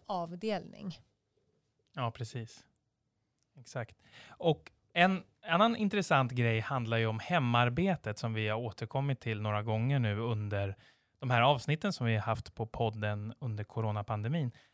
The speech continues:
Speaker 2: där vi ser att en stor majoritet av respondenterna jobbar hemma och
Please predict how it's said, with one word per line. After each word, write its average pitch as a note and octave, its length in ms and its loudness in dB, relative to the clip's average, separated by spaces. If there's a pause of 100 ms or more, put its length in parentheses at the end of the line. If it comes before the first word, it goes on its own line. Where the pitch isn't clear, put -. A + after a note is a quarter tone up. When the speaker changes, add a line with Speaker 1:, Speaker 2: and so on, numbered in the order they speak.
(260)
Speaker 2:
där A#2+ 340 4
vi A#2+ 120 2
ser B2 520 0
att B2 160 -8
en A2+ 280 -6
stor G3+ 480 0
majoritet A2 840 2 (280)
av A2+ 280 4
respondenterna G#2+ 720 -4
jobbar G#2 320 -8
hemma C3+ 520 -2 (1000)
och - 320 -8